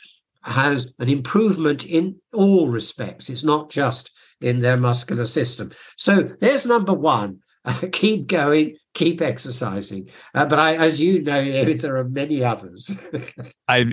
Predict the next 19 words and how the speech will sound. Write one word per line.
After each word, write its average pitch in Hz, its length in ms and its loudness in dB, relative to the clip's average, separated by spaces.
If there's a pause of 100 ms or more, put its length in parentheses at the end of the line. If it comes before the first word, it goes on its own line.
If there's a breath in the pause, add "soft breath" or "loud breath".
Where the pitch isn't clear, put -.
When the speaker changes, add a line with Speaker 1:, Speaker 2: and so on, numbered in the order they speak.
Speaker 2:
you 143 100 4
know, 127 160 6
looking 143 380 4
at 135 60 2
you, 127 140 4
Dennis, 113 440 4 (120)
I, 98 180 2
what 107 220 -4
comes 117 340 0 (100)
to 107 120 -4
my 104 200 0
mind 92 400 0
is, 90 480 -6
um, 82 340 -2 (640 soft breath)
joy 117 580 4
is 98 160 2
an 101 80 6 (100)
epigenetic 98 580 0
signal. 78 500 -6